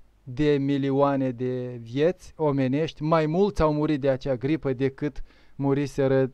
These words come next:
în, uh, primul război mondial. Acum tehnologiile sunt dezvoltate, uh,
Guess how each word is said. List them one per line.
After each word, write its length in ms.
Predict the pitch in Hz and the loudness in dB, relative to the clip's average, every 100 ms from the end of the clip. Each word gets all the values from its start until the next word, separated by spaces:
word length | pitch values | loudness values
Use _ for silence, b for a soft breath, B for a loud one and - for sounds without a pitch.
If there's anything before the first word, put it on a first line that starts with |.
| _ | _
în, 280 | - 139 135 | -4 0 2
uh, 400 | 131 131 127 127 | 2 0 -2 -4
primul 300 | - 156 147 | -2 0 2
război 380 | 135 123 117 135 | 0 0 2 2
mondial. 540 | 131 131 127 123 113 - b b b b | 4 2 2 0 -2 -6 b b b b
Acum 480 | 156 175 196 180 156 | -6 -2 2 0 0
tehnologiile 640 | 170 165 165 160 160 151 | -4 0 0 0 0 0
sunt 220 | 139 151 139 | -2 -2 -2
dezvoltate, 920 | 131 120 131 175 190 - 175 180 165 b b b b | -2 -2 -2 2 0 0 0 0 -2 b b b b
uh, 100 | - | -8